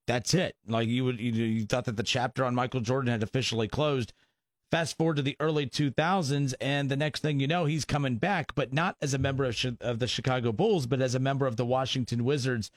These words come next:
What was your reaction like, uh, when you found that he was coming back out of retirement? And also, when you found out it was for the Wizards,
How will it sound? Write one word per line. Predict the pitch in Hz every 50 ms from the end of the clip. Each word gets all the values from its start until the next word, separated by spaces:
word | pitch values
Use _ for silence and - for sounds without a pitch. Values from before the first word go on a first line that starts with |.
| - _ _ _ _ _ _
What | - - 123 135 180 220 214
was | 208 170 143
your | 180 190
reaction | 185 175 170 160 160 185 208 - - 165 156 143
like, | 131 131 135 135 127 - -
uh, | 156 139
when | 139 143 147
you | 147 147
found | - - 156 156 156
that | 143
he | 131 151 160
was | 143 147 117
coming | - 151 151 147 135
back | 120 135 131 147 -
out | 139 131
of | 127 123
retirement? | 123 107 - 139 156 180 175 156 139 135 135 -
And | - 117 123
also, | 135 175 175 - - 156 143
when | 139 139
you | 139 139
found | - 175 160 151
out | 147 143
it | 143
was | 139 123 -
for | - 165 165
the | 147 139
Wizards, | 131 131 156 175 143 156 147 135 117